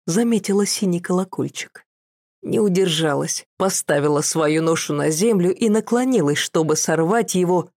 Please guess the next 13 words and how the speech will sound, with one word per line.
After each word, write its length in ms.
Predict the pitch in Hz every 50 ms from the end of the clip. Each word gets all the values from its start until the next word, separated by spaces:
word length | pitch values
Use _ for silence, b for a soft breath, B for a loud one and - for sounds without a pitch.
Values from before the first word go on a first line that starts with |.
| _ _ _ _ _
но 120 | 185 208
тут 220 | 202 - 220 196 160
же 120 | 170 196
отдёрнула 600 | 202 220 196 180 160 151 139 143 147 147 156 165
руку, 260 | 196 233 233 - 165 135
почувствовав, 920 | - 160 160 - - - 247 - - - - 180 175 165 175 170 175 - _ _ _ _
как 220 | - 160 160 -
от 140 | 180 175 175
мгновенно 720 | 170 165 165 160 165 180 190 190 185 175 156 147 151 156
вспыхнувшей 720 | - - - - - 175 - - - 156 147 - - 165
тревоги 520 | 147 - 170 180 180 175 214 226 190 175 175
заколотилось 760 | 156 196 190 - 190 196 196 196 - 214 196 185 208 202 -
сердце, 680 | - - - - 165 151 151 - - - - 156 151